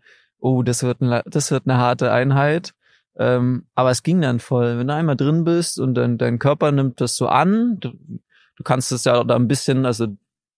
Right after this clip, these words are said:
hast eine vorgegebene Pulszone, Zone drei, war dann mit mir hundertsiebenundfünfzig bis hundertfünfundsechzig Schläge so, keine Ahnung.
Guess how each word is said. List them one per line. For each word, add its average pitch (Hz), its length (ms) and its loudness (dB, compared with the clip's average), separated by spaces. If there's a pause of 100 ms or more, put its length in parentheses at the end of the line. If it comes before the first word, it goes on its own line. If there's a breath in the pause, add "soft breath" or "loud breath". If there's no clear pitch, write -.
hast 113 200 -4
eine 104 80 -8
vorgegebene 107 680 -2 (480 soft breath)
Pulszone, 147 680 2
Zone 107 280 -2
drei, 135 480 4
war 113 80 0
dann 113 160 0
mit 110 220 0
mir 117 200 2
hundertsiebenundfünfzig 117 1040 0
bis - 160 -6
hundertfünfundsechzig 113 720 0
Schläge 160 380 2
so, 151 300 2
keine 117 200 -2
Ahnung. 127 320 2